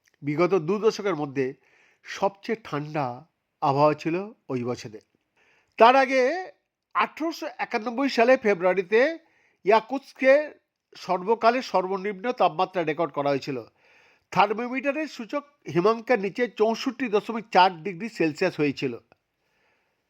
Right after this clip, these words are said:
সেইবারও সেরকম পরিস্থিতি তৈরি হতে পারে। আর এবারেও সেরকম পরিস্থিতি তৈরি হতে পারে কি না, তা নিয়ে আশঙ্কায় বাসিন্দারা।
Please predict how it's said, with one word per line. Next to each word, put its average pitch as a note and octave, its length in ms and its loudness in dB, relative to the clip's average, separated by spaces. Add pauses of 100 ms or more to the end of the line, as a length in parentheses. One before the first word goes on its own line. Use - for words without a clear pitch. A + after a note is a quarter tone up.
(160)
সেইবারও E3 640 2 (320)
সেরকম E3+ 480 -2
পরিস্থিতি D#3+ 380 -4
তৈরি D3 220 2
হতে D3+ 180 -2
পারে। D3 320 -4 (1400)
আর C#3+ 160 2 (120)
এবারেও E3 540 4 (500)
সেরকম F#3+ 440 0
পরিস্থিতি F3+ 440 -6
তৈরি D#3 240 4
হতে F#3 140 -2
পারে D#3 220 0
কি F#3 100 0
না, B2 200 -6 (600)
তা E3+ 160 6
নিয়ে G3+ 320 0
আশঙ্কায় E3+ 640 -2
বাসিন্দারা। B2 580 -4